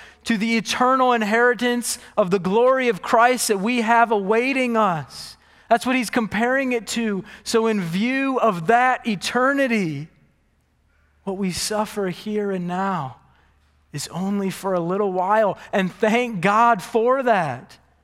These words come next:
that we only suffer a little while.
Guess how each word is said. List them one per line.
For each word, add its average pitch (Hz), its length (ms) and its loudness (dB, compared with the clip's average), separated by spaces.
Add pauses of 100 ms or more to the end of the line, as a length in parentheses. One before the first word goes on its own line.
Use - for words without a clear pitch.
(840)
that 190 100 -6
we 196 160 -2
only 220 300 -2
suffer 175 720 -4 (360)
a 151 80 -4
little 175 300 -4
while. 160 540 -6